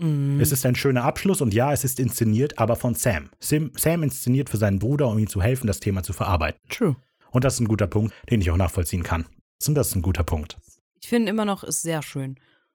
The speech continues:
Speaker 1: Und es ist die erste Szene in Supernatural, wo ich geweint habe.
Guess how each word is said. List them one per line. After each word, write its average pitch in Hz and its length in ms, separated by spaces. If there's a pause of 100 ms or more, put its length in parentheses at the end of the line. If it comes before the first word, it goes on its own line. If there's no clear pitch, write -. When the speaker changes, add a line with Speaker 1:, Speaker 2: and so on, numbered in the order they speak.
(160)
Speaker 1:
Und 170 100
es 156 120
ist - 120
die 170 80
erste 180 280
Szene 175 340
in 170 80
Supernatural, 156 580
wo 151 80
ich 139 120
geweint 135 380
habe. 139 260